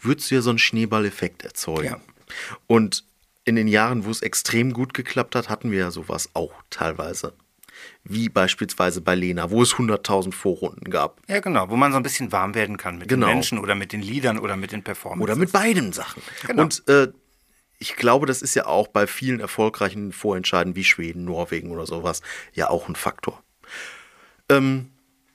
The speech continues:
Speaker 1: und ich finde zum Beispiel, andere Sachen haben sich gezeigt, dass du ganz tolle Künstler auch auf der Bühne hattest. Und ich glaube, ich kann's einfach so benennen, weil es eigentlich eher ein Lob ist als eine Kritik. Ähm,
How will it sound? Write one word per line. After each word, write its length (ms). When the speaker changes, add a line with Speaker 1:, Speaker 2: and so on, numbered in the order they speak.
Speaker 1:
und 260
ich 160
finde 280
zum 160
Beispiel, 440
andere 400
Sachen 260
haben 160
sich 140
gezeigt, 640
dass 280
du 340
ganz 320
tolle 240
Künstler 420
auch 80
auf 160
der 80
Bühne 260
hattest. 280
Und 80
ich 100
glaube, 200
ich 60
kann's 280
einfach 260
so 120
benennen, 480
weil 160
es 180
eigentlich 340
eher 80
ein 80
Lob 300
ist 220
als 300
eine 120
Kritik. 400
Ähm, 420